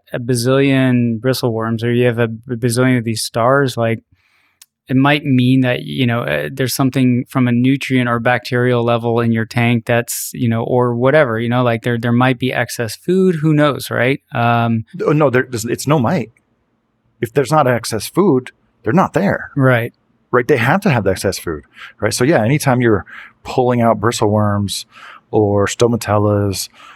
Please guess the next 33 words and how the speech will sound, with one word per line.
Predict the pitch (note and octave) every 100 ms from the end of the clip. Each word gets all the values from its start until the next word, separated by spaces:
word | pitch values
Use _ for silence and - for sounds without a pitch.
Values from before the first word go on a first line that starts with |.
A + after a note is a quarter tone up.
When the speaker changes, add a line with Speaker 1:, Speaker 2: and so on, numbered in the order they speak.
| _ _
Speaker 2:
or | A2 G2+ G#2 G2+ G2 _ _ _
asterinas, | A#2 A2 - A2 A2+ A2 G#2 G2+ G2+ - - _ _ _ _ _ -
you | A2+ B2
know | A#2 A#2 C3+ C#3
that | A2+ A2+ G2+ - -
y-, | C#3+ B2 C3+
you | A2 G#2+ G#2+ G#2+
are, | G#2+ F#2+ F#2 F#2+ G2 G2 - _ _ _ _ D3
you're | B2 A#2+ A2+
actually | C#3 - B2
breaking | A2+ G2+ A2 B2 A#2+ A2
part | - - A2+ G#2
of | G2
your, | G2+ G2 F#2 F2 - -
your | G#2+ G#2 G2 F#2+ F#2 F2 F2 F#2 -
ecology | - - A#2+ C3 G#2+ G2
of | F2+
your | G2 F#2
reef | A2 -
tank | C#3+
Speaker 1:
I |
was | D3
Speaker 2:
a | C#3
little | D3
Speaker 1:
about | -
to |
Speaker 2:
bit. | C#3
Speaker 1:
say, | - D#3+ E3+
like, | D3 C3+ B2+ C#3
you're | C#3
removing | C#3+ D3+ D3+ E3 E3 C#3+
the | B2
helpers, | C3 E3 C#3 A#2+ A#2